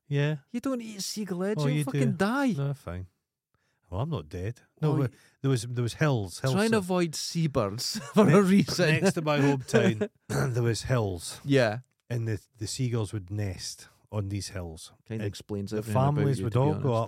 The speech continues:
Speaker 1: up
Speaker 2: Yeah.
Speaker 1: and you would take, you'd harvest eggs, but obviously you wouldn't take the whole clutch. You'd
Speaker 2: Yes.
Speaker 1: take one or two and you'd take them home. This was a common thing. People didn't have any money.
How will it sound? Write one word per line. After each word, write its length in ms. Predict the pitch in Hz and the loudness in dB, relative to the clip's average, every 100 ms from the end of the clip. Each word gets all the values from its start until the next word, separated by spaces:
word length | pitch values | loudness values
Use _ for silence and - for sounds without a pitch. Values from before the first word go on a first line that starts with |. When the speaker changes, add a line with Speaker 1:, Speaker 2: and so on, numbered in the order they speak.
| - | -6
Speaker 1:
up 80 | - _ - | -20 _ -8
Speaker 2:
Yeah. 220 | 98 92 | -6 -6
Speaker 1:
and 180 | 107 104 | -6 -6
you 60 | 101 | -6
would 180 | 95 - | -6 -4
take, 300 | 123 110 110 | -4 -4 -8
you'd 120 | 101 | -2
harvest 440 | 120 113 110 - | 0 0 -2 -4
eggs, 260 | 107 92 - | -6 -6 -10
but 80 | 92 | -8
obviously 440 | 110 101 95 98 | -6 -6 -8 -8
you 80 | 98 | -6
wouldn't 300 | 101 117 104 | -6 -8 -10
take 240 | - 107 95 | -10 -8 -8
the 60 | |
whole 180 | 107 104 | -8 -8
clutch. 580 | - 104 90 - - - | -8 -10 -10 -16 -20 -12
You'd 100 | 98 | -8
Speaker 2:
Yes. 180 | 90 90 | -6 -6
Speaker 1:
take 120 | 113 95 | -8 -6
one 160 | 101 | -8
or 60 | 92 - | -8 -10
two 200 | 92 85 _ _ - _ _ _ 107 | -12 -12 _ _ -20 _ _ _ -8
and 120 | 98 | -6
you'd 120 | 92 | -6
take 180 | - 98 | -6 -6
them 120 | 92 | -6
home. 260 | 87 90 87 - | -6 -6 -8 -8
This 160 | 139 165 | -6 -2
was 100 | 143 | -2
a 60 | |
common 360 | - 170 170 160 | 0 0 0 -2
thing. 260 | - 170 | -2 -2
People 200 | 147 185 175 | -2 -2 -4
didn't 180 | 165 | -2
have 140 | 139 120 | -2 0
any 180 | 113 107 | 0 0
money. 280 | 143 107 | -2 -4